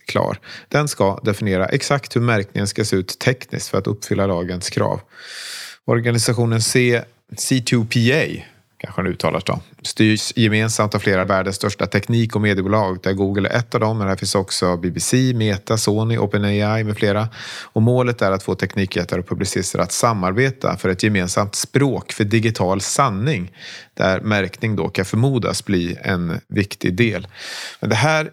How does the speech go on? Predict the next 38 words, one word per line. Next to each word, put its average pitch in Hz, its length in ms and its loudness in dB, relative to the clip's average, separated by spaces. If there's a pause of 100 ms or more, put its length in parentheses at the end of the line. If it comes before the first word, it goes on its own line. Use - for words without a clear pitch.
(140)
är 127 180 2
ju 139 180 2
det 131 100 0
svåra 131 460 2 (140)
då. 98 320 -2 (360)
Alltså, 107 340 2 (200)
hur 110 420 2
gör 117 340 2
man 131 140 -2
den 104 120 -2
där 90 100 0
märkningen? - 640 -4
Och 104 120 -2
när 120 320 2
ska 110 240 0
den 98 280 -2 (240)
kliva 107 380 4
in? 113 200 -2
När 104 240 0
ska 104 200 0
den 104 160 0
bli 107 420 2 (160)
verklig? 107 460 0 (140)
Google 123 440 2
har 110 100 4
ett 139 140 -2
eget 113 560 2
verktyg 110 400 0
som 107 120 -2
heter 101 180 0
Synt - 680 0 (240)
I 107 60 0
D. 127 300 2 (800)
Den 110 440 0
ligger 104 380 2
sedan 101 480 0
en 104 140 0
tid 98 380 0